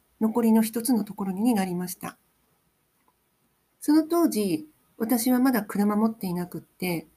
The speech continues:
妊婦健診はバス使ってました。バスは、もう今はなくなってしまったビーバスっていうち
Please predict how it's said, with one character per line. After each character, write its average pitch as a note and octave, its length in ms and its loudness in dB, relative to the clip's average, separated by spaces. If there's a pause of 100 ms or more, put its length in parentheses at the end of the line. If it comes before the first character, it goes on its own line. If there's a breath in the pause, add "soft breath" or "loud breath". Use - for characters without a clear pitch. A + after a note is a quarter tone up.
(480)
妊 C4+ 260 6
婦 C4+ 80 -2
健 C4+ 240 4
診 G#3+ 260 0
は G#3+ 180 2
バ A#3 140 0
ス - 140 0
使 - 220 -4
っ G#3+ 40 -4
て - 160 -14
ま F#3 140 -8
し - 80 -14
た。 D#3+ 220 -12 (1040)
バ D#4+ 100 2
ス C4+ 140 -2
は、 G3 400 -2 (400)
も D4+ 180 8
う D4+ 80 -10
今 F4 220 4
は C4 100 6
な G3+ 140 2
く G#3 100 0
な G#3 120 2
っ G#3 100 -8 (160)
て G#3+ 80 0
し G#3+ 160 -2
ま G#3 80 -2
っ G#3+ 200 -8
た G3+ 320 2 (300 soft breath)
ビ C#4 240 6
ー C4+ 60 6
バ C#4 100 6
ス F4 160 2
っ F#4+ 40 -2
て - 220 -2
い F3 120 -2
う E3 80 -4
ち - 180 -8